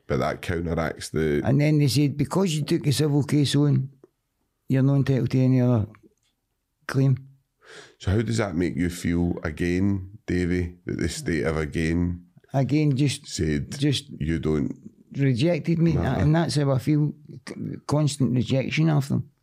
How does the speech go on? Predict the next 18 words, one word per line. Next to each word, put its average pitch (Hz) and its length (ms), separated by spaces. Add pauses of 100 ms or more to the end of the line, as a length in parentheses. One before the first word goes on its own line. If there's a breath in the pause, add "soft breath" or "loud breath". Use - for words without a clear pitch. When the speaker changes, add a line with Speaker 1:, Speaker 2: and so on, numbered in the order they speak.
(400)
Speaker 2:
That's 117 260
what - 120
I 123 60
get, 139 240
is 131 100
constant 123 460
rejection. 113 580 (1040)
Speaker 1:
It's - 160
like - 120
they're 90 100
basically 92 440
saying 85 280
to 76 60
you, 82 60
"Your 82 340
abuse 82 360
doesn't 82 340
matter 85 240